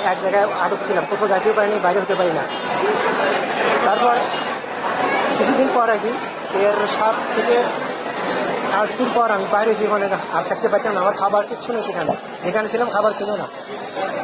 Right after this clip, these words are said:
বারবার পর আমার সেনাবাহিনী আটকে দেয়, সেনাবাহিনী আটকে নিয়ে যায়। এরা আমার সাত মাস সতেরো দিনের মতো আর কি ওরা বন্দি রাখে আমার। বন্দি রাখার পর দুই হাজার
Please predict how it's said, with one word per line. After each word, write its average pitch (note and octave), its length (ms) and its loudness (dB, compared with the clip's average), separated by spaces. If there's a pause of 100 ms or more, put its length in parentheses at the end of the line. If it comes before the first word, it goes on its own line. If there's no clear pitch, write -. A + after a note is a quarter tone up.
বারবার A3+ 240 4
পর B3 100 4
আমার A3+ 200 2
সেনাবাহিনী G#3+ 420 0
আটকে G3+ 220 -2
দেয়, - 360 -4 (400)
সেনাবাহিনী G#3+ 340 2
আটকে G3+ 240 -2
নিয়ে A#3 140 0
যায়। A#3 120 4
এরা A3 140 6
আমার G#3 420 0 (1040)
সাত G#3 380 -2
মাস G#3 300 2 (1600)
সতেরো B3+ 240 4
দিনের B3 200 4
মতো A#3+ 160 4
আর A3 100 4
কি A3+ 100 0
ওরা A3+ 140 4
বন্দি G#3 280 0
রাখে A3 200 2
আমার। D3+ 180 -4 (1200)
বন্দি G3 180 2
রাখার A#3 240 2 (100)
পর A#3+ 220 6 (420)
দুই G#3 120 4
হাজার G#3+ 180 4